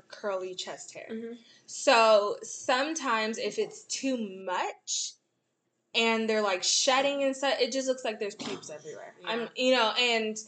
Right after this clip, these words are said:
Speaker 1: I'm trying to be nice about it. It's not, like, a turn off, but that is something that, um, I've noticed. But when they have just a little bit and it's like,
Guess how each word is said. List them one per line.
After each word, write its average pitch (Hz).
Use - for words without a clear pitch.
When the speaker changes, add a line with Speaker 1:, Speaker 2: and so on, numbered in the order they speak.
Speaker 1:
I'm 233
trying 254
to 240
be 226
nice 214
about 285
it. 302
It's 233
not, 226
like, 226
a 190
turn 240
off, 302
but 233
that 220
is 220
something 226
that, 190
um, 180
I've 226
noticed. 208
But 254
when 247
they 254
have 285
just 277
a 233
little 220
bit 269
and 220
it's 208
like, 175